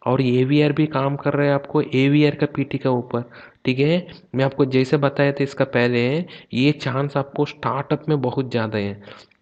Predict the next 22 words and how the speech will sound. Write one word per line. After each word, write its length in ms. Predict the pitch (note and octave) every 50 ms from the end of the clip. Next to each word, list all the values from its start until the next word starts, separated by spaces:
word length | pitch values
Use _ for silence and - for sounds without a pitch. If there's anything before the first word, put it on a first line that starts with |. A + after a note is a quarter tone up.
| _ _
ठीक 120 | B2+ A#2+
है। 60 | C#3 D3
स्टार्टअप 540 | - - - C#3 A#2 B2+ - - C#3+ - -
में 80 | D3+ D3
generally 460 | C#3 C3 B2 B2+ C3 C3+ C#3+ C#3 C3+
क्या 120 | C3+ C3 B2
होता 280 | B2 B2 B2 B2 -
है, 60 | C3 B2
हमारा 260 | A#2+ B2 B2 C3 C#3 C3 A2+
जल्दी 260 | A#2 A2+ A#2+ B2 C3
जल्दी 300 | C3 C#3 C3 B2+ B2 B2+
के 100 | B2 -
चक्कर 380 | B2 - A#2 - - - A#2+ A2
में 360 | A2 A2 A2 A#2+ C#3 E3 F#3 F3+ - - - - - -
आपका 280 | B2 B2 - - - D3+ - - - -
पीटी 480 | C#3 C#3 C#3 C#3 - F3 E3+ F3 E3+ E3+
सर्विस 500 | - - C3 B2 C3 C3 D3+ D3 - -
में 100 | D#3+ D3
डालता 340 | C3 B2+ B2 B2+ B2+ B2 D3
ही 100 | C#3 C3+
नहीं 220 | B2+ A#2 A2+ A2 G#2
है, 160 | G2+ -